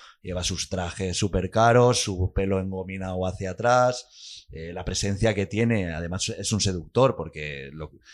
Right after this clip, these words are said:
porque es, es Michael Douglas, en esa época era un sex symbol,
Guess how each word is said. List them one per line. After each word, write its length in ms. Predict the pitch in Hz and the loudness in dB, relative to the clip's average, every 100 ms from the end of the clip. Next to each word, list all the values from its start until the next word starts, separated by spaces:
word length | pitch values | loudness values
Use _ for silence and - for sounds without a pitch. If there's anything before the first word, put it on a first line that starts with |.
| - | -20
porque 380 | - 76 78 78 - | -16 -14 -16 -18 -16
es, 200 | - - | -16 -16
es 160 | - | -8
Michael 280 | 98 98 87 | -4 -2 0
Douglas, 460 | 95 123 110 82 87 | 4 4 4 0 -4
en 80 | 87 | -6
esa 220 | 82 90 | -4 -4
época 460 | 87 101 110 113 113 | -2 0 4 4 4
era 120 | 104 | 4
un 60 | |
sex 240 | 95 92 - | 2 0 -2
symbol, 480 | 120 127 117 87 | 0 2 2 0